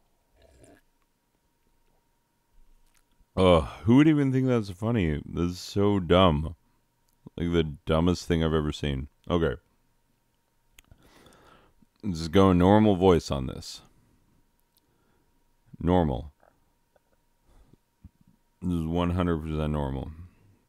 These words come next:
Give God the first whatnots from your field. Oh, and, uh,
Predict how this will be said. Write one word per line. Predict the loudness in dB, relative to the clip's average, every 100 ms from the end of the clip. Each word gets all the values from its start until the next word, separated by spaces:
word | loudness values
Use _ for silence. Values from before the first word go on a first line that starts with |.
| _ _ _ _ _ _ _ _ _ -20 -20 -20 _ _ -8
Give | 2 2 4
God | 4 4 2 -2
the | -8
first | -6 -4 -4 -4
whatnots | -4 -4 -4 -6 -8 -12 -18
from | -6 -2 -2
your | -2
field. | -2 -2 -2 -8 -16 _ _ -20 -20 -20 -20 _ _ _ _ _ _
Oh, | 6 8 6 2 -4 -10 -12 -4
and, | 2 4 4 4 4
uh, | 4 4 2 0 -4